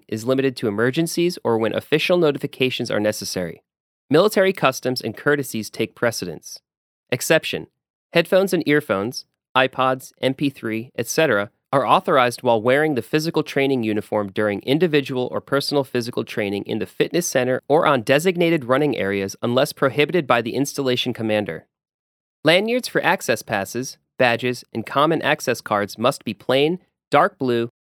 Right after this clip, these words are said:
or black with silver or plastic small conservative link chains and clear plastic. Green may also be worn with the A B U. These attachments must not present a safety issue. Umbrellas must be plain,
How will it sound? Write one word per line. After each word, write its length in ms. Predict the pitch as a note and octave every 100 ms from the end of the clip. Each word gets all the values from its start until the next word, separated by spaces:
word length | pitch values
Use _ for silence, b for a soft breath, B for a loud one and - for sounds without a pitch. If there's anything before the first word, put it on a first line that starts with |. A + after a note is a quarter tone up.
| _
or 120 | A#2
black 340 | A#2 D#3 F#3
with 200 | A2 -
silver 360 | - E3+ F#3+ G#3+
or 120 | A#2+
plastic 500 | - C#3+ D#3 - E3
small 300 | - C3 C3
conservative 640 | - A2 - C#3+ C#3+ E3+
link 300 | A2+ C#3+ G3+
chains 360 | - D3+ C#3 C#3
and 180 | B2 A2+
clear 220 | C3+ B2
plastic. 580 | - A2+ G#2+ - - _ _ _ _ _ _
Green 300 | - E3 F3+
may 120 | F#3 C#3
also 320 | C3 D#3+ F3+
be 160 | C#3 A#2
worn 320 | G#2+ G#2 G#2
with 160 | G2+ -
the 100 | A2+
A 80 |
B 100 | A2 G#2+ A2
U. 220 | E2+ - _ _ _ _ _
These 180 | D#3 G#3+
attachments 600 | G3 D#3 - D3 C3 -
must 260 | B2 -
not 180 | D#3+ D3+
present 320 | C#3+ A#2+ A2+
a 60 | -
safety 440 | - D3 D3 G#2
issue. 340 | - - D2 D2 _ _ _ _ _
Umbrellas 440 | B2 A#2 C#3 C3+ A#2+
must 220 | B2 -
be 100 | G#2+
plain, 500 | - - D3+ D#3+